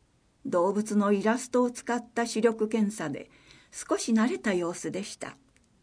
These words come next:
「猿、豚、猫」と元気な声が聞こえてきて一安心。機械での視力測定も怖がらずに体験していました。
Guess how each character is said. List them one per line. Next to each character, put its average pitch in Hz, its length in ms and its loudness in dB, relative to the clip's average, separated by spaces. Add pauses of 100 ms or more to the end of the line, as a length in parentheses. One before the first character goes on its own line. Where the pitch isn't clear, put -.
(720)
「猿、 269 480 0 (340)
豚、 262 380 -2 (400)
猫」 285 480 2 (200)
と 190 200 -6 (420)
元 190 300 2
気 165 140 -4
な 165 120 0
声 226 300 2
が 202 140 0
聞 - 200 -12
こ 247 140 2
え 254 60 2
て 247 180 2
き - 100 -12
て 247 300 2
一 - 320 -4
安 285 220 6
心。 - 380 -4 (1600)
機 - 100 -12
械 330 260 0
で 214 120 4
の 190 160 -2
視 247 160 -2
力 285 200 0
測 269 280 -4
定 185 160 -2
も 160 180 -2
怖 247 340 0
が 311 140 6
ら 294 140 2
ず 190 100 -4
に 170 160 -4
体 196 240 -2
験 214 240 4
し 214 80 -4
て 208 120 2
い 196 100 0
ま 196 120 -2
し - 160 -8
た。 - 160 -8